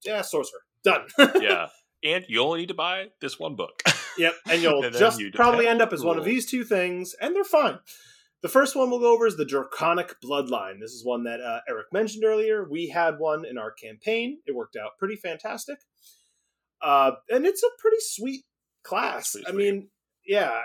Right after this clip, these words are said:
Speaker 1: it's, it, it allows you to be a dragon without having to be a dragonborn.
Speaker 2: That's
Speaker 1: And actually,
Speaker 2: very true.
Speaker 1: it probably has a lot of overlapping with being a dragonborn, so you probably don't wanna be a dragonborn, surprisingly. <laughs>
Speaker 2: Yeah, there's a couple things, like,
Speaker 1: There's a couple
Speaker 2: um,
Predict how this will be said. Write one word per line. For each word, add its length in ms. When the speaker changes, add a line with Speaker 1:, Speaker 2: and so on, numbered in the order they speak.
Speaker 1:
it's, 300
it, 180
it 280
allows 360
you 60
to 80
be 120
a 60
dragon 420
without 320
having 280
to 60
be 160
a 40
dragonborn. 760
Speaker 2:
That's 180
Speaker 1:
And 100
actually, 260
Speaker 2:
very 100
true. 180
Speaker 1:
it 80
probably 360
has 320
a 140
lot 140
of 80
overlapping 720
with 240
being 300
a 40
dragonborn, 600
so 80
you 80
probably 340
don't 300
wanna 260
be 180
a 60
dragonborn, 720
surprisingly. 580
<laughs> 100
Speaker 2:
Yeah, 220
there's 180
a 40
couple 300
things, 420
like, 340
Speaker 1:
There's 140
a 60
couple 240
Speaker 2:
um, 60